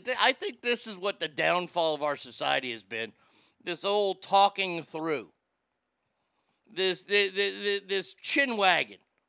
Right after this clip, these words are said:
that's going on. The chirping, if you will. "Ha-, have you talked to your roommates about the, the, the, them being dirty and stuff?" So what that means, I have to have a conversation, which means I have to stay longer in this fucking pigsty,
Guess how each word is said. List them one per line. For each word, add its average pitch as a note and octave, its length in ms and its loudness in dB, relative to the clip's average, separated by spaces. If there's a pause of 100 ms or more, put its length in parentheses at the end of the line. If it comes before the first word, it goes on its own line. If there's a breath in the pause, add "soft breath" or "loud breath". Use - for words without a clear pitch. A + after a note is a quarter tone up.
(140)
that's F#3+ 240 -2
going F#3+ 320 2
on. C3 240 0 (800)
The F3+ 140 -4
chirping, F#3 460 4
if C#3+ 180 -6
you C#3 100 -8
will. A2 240 -8 (1700 loud breath)
"Ha-, G#3 260 -8 (120)
have G3+ 340 -2
you G3 160 -2
talked G#3 460 -4
to A3+ 120 -2
your F#3+ 180 -4
roommates G3 640 -6
about F3 440 -2
the, F3+ 120 -6
the, E3 260 -6
the, E3+ 300 -4
them F3 240 -8
being D#3+ 320 -6
dirty E3 360 -4
and E3 120 -10
stuff?" D#3+ 300 -8 (560 soft breath)
So - 160 -10
what A#3 140 0
that C4+ 160 4
means, A3 280 2
I G#3 80 4
have G#3+ 280 4
to G3+ 60 0
have F#3+ 200 4
a F3 40 -4
conversation, F#3 760 -2
which D#3+ 160 -8
means F#3+ 240 -4
I F#3+ 120 4
have G3+ 200 6
to - 60 -14
stay F#3 240 -2
longer F3+ 460 2
in D#3 80 -8
this D3+ 160 -6
fucking E3+ 360 -6
pigsty, D3+ 680 -2